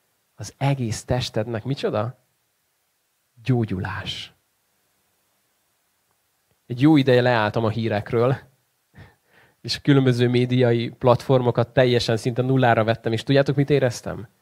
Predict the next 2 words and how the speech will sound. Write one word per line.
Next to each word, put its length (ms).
Gyógyulok. 720
Gyógyulok. 680